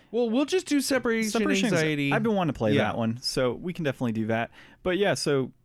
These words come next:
Speaker 2: Game On Expo. Hopefully we can go to that, pass out some business cards, maybe do a giveaway,
Speaker 1: Yeah, if you
Speaker 2: some
Speaker 1: guys live
Speaker 2: stickers.
Speaker 1: here in Phoenix and listen, come check us out. We'll be there.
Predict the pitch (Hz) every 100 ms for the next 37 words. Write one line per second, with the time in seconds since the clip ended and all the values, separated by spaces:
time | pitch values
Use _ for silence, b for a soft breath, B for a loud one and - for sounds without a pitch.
0 | _ - 170 160 156 147 160 151 147 143
1 | 147 156 135 143 131 127 120 123 120 127
2 | 120 139 120 - 107 113 117 - 123 113
3 | 110 113 110 117 110 113 110 113 113 113
4 | 110 - 151 175 139 143 185 190 180 165
5 | 190 190 180 180 143 131 - 135 160 110
6 | - 120 110 117 202 - 131 127 - b
7 | b b - 156 208 226 214 208 233 247
8 | 123 147 175 240 185 -